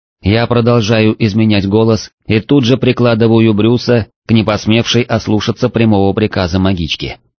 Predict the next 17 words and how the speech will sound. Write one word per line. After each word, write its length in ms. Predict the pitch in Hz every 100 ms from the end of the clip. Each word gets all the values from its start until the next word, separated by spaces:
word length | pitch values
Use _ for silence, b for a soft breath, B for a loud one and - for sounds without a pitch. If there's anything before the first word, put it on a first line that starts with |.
| _ _
Что 300 | - - 73
ж, 220 | - - - _
похоже, 480 | - - 104 104 113 -
она 240 | 107 107
ничего 400 | 107 104 107 101
не 120 | 101
заподозрила, 760 | 95 95 101 95 82 80 76 76 _ _
можно 400 | - 107 87 95
уходить. 520 | 92 95 82 73 - - _ _ _ _
"Энергия 540 | - 104 117 117 117 113
получена, 680 | 123 120 123 98 90 73 - -
отдыхай. 720 | 110 123 123 113 85 69 - _ _ _
Завтра 560 | 104 110 123 101 - 107
твои 380 | 107 104 104 101
силы 340 | - 120 107
понадобятся 680 | 101 104 107 101 98 98 98
повелителю". 720 | 104 104 107 117 90 76 64